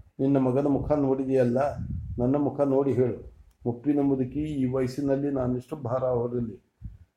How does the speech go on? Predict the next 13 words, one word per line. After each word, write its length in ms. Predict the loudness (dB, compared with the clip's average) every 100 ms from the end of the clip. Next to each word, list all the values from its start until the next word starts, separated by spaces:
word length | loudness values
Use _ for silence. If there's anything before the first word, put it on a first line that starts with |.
| -6
ನಿನ್ನ 240 | 0 4 4
ಮಗನಿಗೆ 460 | 4 2 2 2
ರಾಜ್ಯವಾಳುವುದು 840 | 4 2 2 2 4 4 2 2
ಹೇಳಿಕೊಟ್ಟ 460 | 2 0 -2 -4 -6
ಹಾಗೆ 600 | -6 -6 -6 -10 -14 _ _ _ _
ನಿನ್ನ 240 | -2 2 0
ಸೊಸೆಗೆ 420 | 0 0 2 2
ಸಂಸಾರ 480 | 2 0 2 4 4
ಮಾಡುವುದನ್ನು 800 | 4 4 4 2 0 0 -2 -2
ತಿಳಿ-, 280 | -4 -4 -2
ನಾನು 220 | 0 -2
ತಿ-, 180 | -4 -6
ಕಲಿಸಬೇಕೇ? 1000 | -4 -4 -6 -4 -2 -2 0 0 0 -6